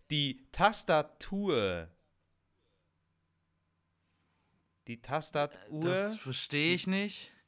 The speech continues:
Speaker 2: Dies-, den verstehe ich tatsächlich nicht. Tour?
Speaker 1: Okay.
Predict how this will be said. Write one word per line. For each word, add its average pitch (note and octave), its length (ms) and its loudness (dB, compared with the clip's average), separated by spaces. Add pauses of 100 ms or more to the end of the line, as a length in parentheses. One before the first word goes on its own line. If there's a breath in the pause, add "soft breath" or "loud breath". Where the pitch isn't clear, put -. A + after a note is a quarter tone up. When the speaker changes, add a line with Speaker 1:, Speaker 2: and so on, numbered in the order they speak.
(160)
Speaker 2:
Dies-, - 140 -12
den D3+ 180 -2
verstehe C#3 280 -4
ich C3 80 -4
tatsächlich A2+ 340 -8
nicht. F#2+ 300 -14 (340)
Tour? E3 400 -4
Speaker 1:
Okay. A3+ 160 -6